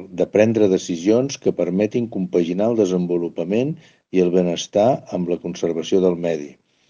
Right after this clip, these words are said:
Hi torna a haver grups de defensa del medi natural i contraris a l'explotació que lluiten per trobar l'equilibri entre el progrés, la vida i la conservació del territori que permeti gaudir-lo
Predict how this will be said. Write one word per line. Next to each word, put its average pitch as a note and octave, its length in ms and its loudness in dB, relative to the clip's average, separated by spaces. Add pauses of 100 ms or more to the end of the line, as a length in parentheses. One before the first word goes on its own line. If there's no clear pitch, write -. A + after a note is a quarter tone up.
(560)
Hi F#2+ 120 -2
torna A2+ 500 4
a - 300 -2
haver F#2+ 240 4
grups G#2 400 2
de G2 140 4
defensa A2+ 520 2
del G2 200 4
medi F#2+ 260 2
natural G2+ 540 2 (120)
i G2+ 140 -4
contraris G2 560 2
a G#2 80 2
l'explotació G#2 800 2 (500)
que F#2 120 2
lluiten A#2+ 420 4
per G#2 200 0
trobar F#2+ 320 2
l'equilibri G#2+ 600 2
entre F2+ 280 -2
el E2 80 -4
progrés, A2 520 2 (260)
la E2 120 -2
vida A2+ 340 4 (460)
i E2+ 80 -6
la F2 100 -2
conservació F2 640 0
del G2 140 4
territori G2+ 540 4 (520)
que F2+ 100 -6
permeti G2+ 480 2
gaudir-lo A2+ 600 4